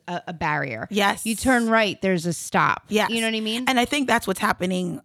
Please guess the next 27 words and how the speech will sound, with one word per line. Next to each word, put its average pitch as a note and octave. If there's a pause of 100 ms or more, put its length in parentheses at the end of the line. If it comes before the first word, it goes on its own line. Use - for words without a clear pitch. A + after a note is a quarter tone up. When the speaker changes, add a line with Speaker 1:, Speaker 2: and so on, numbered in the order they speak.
(100)
Speaker 2:
And F#3
that's G3
why E3
I F3
feel F#3
so F3+
relevant, G3
quote E3+
unquote, F3 (100)
Speaker 1:
Sure. B3+
Speaker 2:
is G#3
because G3+
I G3+
think B3+
people B3+
are G3
like, F#3
"Oh, F#3
well, F3
she's A3
an G3
Olympian. F3+
She -
didn't F3+
deal F3
with E3
this." -